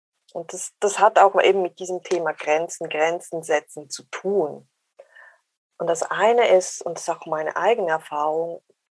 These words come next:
dass es die Momente gibt, wo man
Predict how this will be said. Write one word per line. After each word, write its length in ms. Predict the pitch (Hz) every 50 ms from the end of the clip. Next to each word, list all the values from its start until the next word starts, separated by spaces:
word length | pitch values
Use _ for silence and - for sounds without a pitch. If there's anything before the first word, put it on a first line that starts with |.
| _ _ -
dass 220 | 175 170 165 -
es 140 | 175 - -
die 120 | - 180
Momente 560 | 175 160 160 156 160 160 185 214 226 - 226 214
gibt, 380 | - 202 196 196 _ - - -
wo 340 | 156 165 160 156 165 175 185
man 340 | 185 185 180 180 180 185